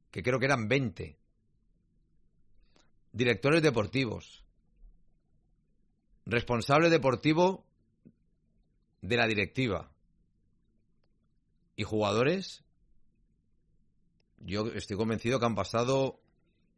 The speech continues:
quinientos jugadores, puede ser. Quinientos jugadores.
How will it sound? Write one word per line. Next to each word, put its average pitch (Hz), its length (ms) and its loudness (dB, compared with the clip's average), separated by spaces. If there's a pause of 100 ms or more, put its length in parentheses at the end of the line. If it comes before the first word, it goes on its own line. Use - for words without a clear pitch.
(120)
quinientos 131 500 -2
jugadores, 92 480 -4
puede 90 260 -8
ser. - 220 -16 (1040)
Quinientos 147 460 0
jugadores. 92 680 -4